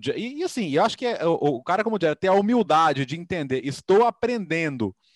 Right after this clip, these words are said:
e é bom ter um cara como esse ao meu lado, pra, pra eu oferecer o que eu posso oferecer como, como experiência no campo, como liderança, como,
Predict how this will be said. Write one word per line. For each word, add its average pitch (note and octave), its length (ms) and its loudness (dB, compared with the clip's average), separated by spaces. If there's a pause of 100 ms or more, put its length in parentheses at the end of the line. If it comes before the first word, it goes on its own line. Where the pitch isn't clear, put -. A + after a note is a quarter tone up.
(220)
e F3+ 120 2
é G3+ 60 4
bom B3+ 280 4
ter A#3 120 2
um F3+ 80 0
cara F3 260 2
como E3 200 -6
esse D#3 240 0
ao D#3 80 2
meu C#3+ 160 0
lado, B2 440 -2 (360)
pra, C#3+ 200 -2
pra D3+ 260 0
eu B3 180 6
oferecer G3+ 400 0
o F3+ 60 4
que F#3 80 -2
eu - 60 2
posso E3 260 0
oferecer D3 480 -4
como, C3+ 340 -6
como C#3 380 -4
experiência D#3 640 -4
no D#3+ 100 -6
campo, D3+ 520 -6
como D3 180 -6
liderança, D3 760 -6
como, C3+ 400 -8